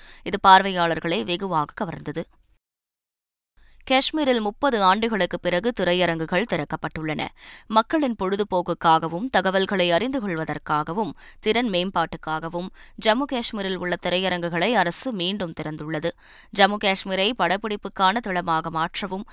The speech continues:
சினிமா தயாரிப்புக்கு பயன்படுத்தவும், திரைப்படங்களை வெளியிடவும் முயற்சி மேற்கொள்ளப்பட்டு வருகிறது.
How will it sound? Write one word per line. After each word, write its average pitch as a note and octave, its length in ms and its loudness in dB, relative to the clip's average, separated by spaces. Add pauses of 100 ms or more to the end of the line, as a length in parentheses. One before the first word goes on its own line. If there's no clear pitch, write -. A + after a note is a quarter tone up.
(200)
சினிமா C4 400 2
தயாரிப்புக்கு G3 680 -2
பயன்படுத்தவும், G3 760 -4 (100)
திரைப்படங்களை G3+ 680 0
வெளியிடவும் D#3+ 540 -2
முயற்சி F3 440 -4
மேற்கொள்ளப்பட்டு E3+ 640 -6
வருகிறது. D#3+ 500 -8